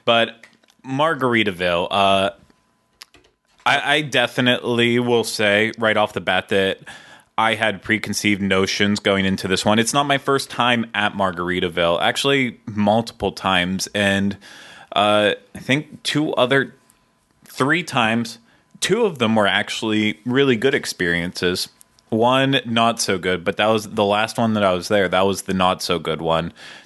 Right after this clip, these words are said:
that kind of did it for me on ever really wanting to, to like it again. But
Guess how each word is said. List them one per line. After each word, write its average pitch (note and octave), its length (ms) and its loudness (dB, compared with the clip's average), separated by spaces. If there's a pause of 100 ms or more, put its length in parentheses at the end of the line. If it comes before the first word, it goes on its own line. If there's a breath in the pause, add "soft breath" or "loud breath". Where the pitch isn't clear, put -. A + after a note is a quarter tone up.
(120)
that F#2 340 2 (560)
kind F#2+ 340 -2
of F2+ 260 0 (460)
did G#2+ 160 2
it G2+ 160 0
for - 160 -2
me F#2 160 0
on F2 300 0
ever F2 260 -2
really F2+ 300 0
wanting F2 400 -2
to, E2 320 -2 (640 soft breath)
to G2 100 0
like F#2 320 0
it - 320 -4
again. E2+ 600 -4 (160)
But F#2+ 440 -2